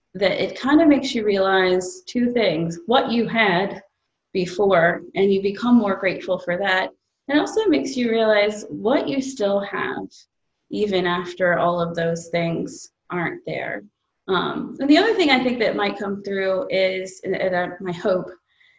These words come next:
is that we learn that we really do need to be connected, and not just electronically, but in just our humanity,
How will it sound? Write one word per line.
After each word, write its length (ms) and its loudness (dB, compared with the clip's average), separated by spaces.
is 240 -2
that 180 -2
we 160 -2
learn 720 2
that 400 0
we 120 -2
really 280 4
do 180 0
need 420 0
to 300 -4
be 260 -4
connected, 800 -6
and 100 0
not 220 0
just 500 -2
electronically, 1200 -2
but 480 2
in 540 -8
just 340 -14
our 320 -4
humanity, 960 -8